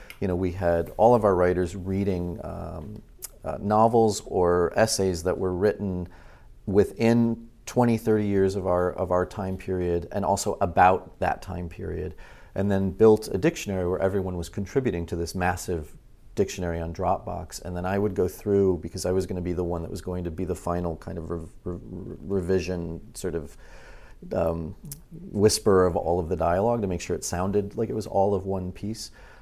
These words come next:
uh, that we were only choosing words and phrases that we felt people would understand in context, but that weren't, um, that weren't over-articulated or over-elaborated or frilly or over-articulated. We just didn't want the show to be fussy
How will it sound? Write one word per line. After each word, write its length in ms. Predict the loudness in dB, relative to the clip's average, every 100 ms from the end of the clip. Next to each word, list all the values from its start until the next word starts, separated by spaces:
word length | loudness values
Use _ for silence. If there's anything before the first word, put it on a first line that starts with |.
| 0
uh, 400 | 2 4 2 0
that 320 | 2 2 2 0
we 140 | 0
were 160 | 2 4
only 240 | 4 6 4
choosing 400 | 2 -2 0 2
words 240 | 2 2
and 120 | -2
phrases 460 | -2 0 0 -2 -4
that 240 | 0 0
we 120 | -2 -6
felt 400 | 2 2 2 -2
people 240 | -6 0
would 140 | -2 0
understand 640 | -2 -2 -2 -4 -4 -4
in 200 | -2 -2
context, 720 | -4 -6 -8 -6 -10 -10 -10
but 160 | -8 -4
that 160 | -6
weren't, 400 | -2 -2 -4 -8 -6
um, 420 | -4 -4 -6 -10 -14 -18 -20 -12 -6
that 100 | -4
weren't 160 | 0
over-articulated 1000 | 2 4 4 2 0 -4 -6 -4 -2 -2
or 140 | -4 -2
over-elaborated 800 | -2 0 -2 -2 -2 -4 -4 -6
or 160 | -8 -10 -16 -18 -18
frilly 680 | -20 -2 2 2 2 0 -2
or 300 | -4 -4 -6 -8 -2
over-articulated. 800 | 0 2 0 -2 -8 -4 -2
We 120 | -2 -4
just 300 | -6 -8 -6
didn't 240 | -4 -2
want 260 | 0 0 -2
the 60 |
show 220 | -6 -4
to 80 | -4
be 80 | -6
fussy 560 | -8 -10 -10 -12 -14